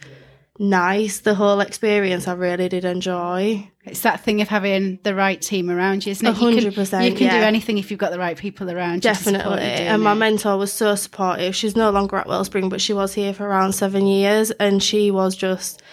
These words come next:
Speaker 1: a dream. Like, I went to a red-, wedding recently. Like, you do
Speaker 2: Oh.
Speaker 1: become good friends, and I think
Speaker 2: Yeah.
Speaker 1: that was the difference with working in a setting like this and with Josie Thirkell. It was just so much more personalised to you.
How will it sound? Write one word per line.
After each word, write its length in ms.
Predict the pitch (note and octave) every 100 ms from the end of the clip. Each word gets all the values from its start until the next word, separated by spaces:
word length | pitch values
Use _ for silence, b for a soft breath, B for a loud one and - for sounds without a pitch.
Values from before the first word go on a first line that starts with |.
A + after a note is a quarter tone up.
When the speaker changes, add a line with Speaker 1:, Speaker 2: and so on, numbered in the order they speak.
| B B B -
Speaker 1:
a 60 |
dream. 460 | F#3+ F3+ D3+ D3+ F#3
Like, 120 | F#3+
I 80 | G3
went 180 | G#3 G3+
to 80 | G3+
a 60 |
red-, 300 | F#3 F3+ F#3+
wedding 400 | G3 F#3+ F#3+ F#3+
recently. 640 | F#3 F3+ F#3 F#3+ F#3+ F#3+ F#3
Like, 320 | F3+ F3+ F3+
you 140 | F#3+
do 260 | G3 G3+ G#3
Speaker 2:
Oh. 20 |
Speaker 1:
become 420 | G#3+ A3 A3 A3+
good 220 | A3 A3 A3
friends, 600 | A3 G3+ G3+ A#3 C4+ C4+
and 160 | A3+
I 40 | G#3+
think 220 | A#3+ A#3
Speaker 2:
Yeah. 60 | A3
Speaker 1:
that 180 | A3
was 160 | A#3+ A#3+
the 80 | A#3
difference 600 | G#3+ G3+ - G#3+ G#3+ G#3
with 160 | A3 G3+
working 600 | G#3 G3+ G3+ G#3 G3 G3 B B B B B -
in 160 | A#3
a 80 | A#3
setting 320 | A#3 A3 G3+
like 240 | G3 F#3+ -
this 280 | F#3 F#3+
and 220 | - G3+ G3+
with 140 | G3
Josie 320 | G3+ G3 G3
Thirkell. 400 | G3+ G#3 G3+ G3
It 80 | -
was 100 | G3
just 280 | G#3+ G3 -
so 180 | G3 G3
much 200 | G3+ -
more 160 | G3
personalised 920 | F#3+ G3+ G3 F#3+ G#3 G3+ G3+ G3+ G3 -
to 80 | G#3+
you. 520 | G3 F#3+ G3 A3+